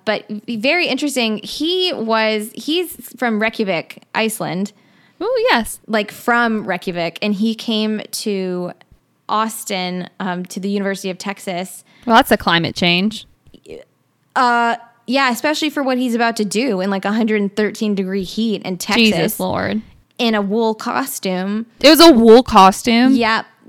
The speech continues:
Speaker 1: Oh yeah, we'll get, we'll get to what the heat did to people in a minute <laughs> 'cause the shoot, the shoot was insufferable. But Leatherface,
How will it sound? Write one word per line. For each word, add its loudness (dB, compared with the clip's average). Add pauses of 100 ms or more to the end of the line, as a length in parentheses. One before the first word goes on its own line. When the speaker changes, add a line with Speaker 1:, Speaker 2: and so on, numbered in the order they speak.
Speaker 1:
Oh 2
yeah, 2
we'll 0
get, -2
we'll 0
get -2
to -4
what 0
the -2
heat -4
did -4
to -8
people -6
in -4
a -6
minute -6 (140)
<laughs> -20
'cause -2
the -4
shoot, -2
the 2
shoot -2
was -2
insufferable. -4
But -2 (340)
Leatherface, -2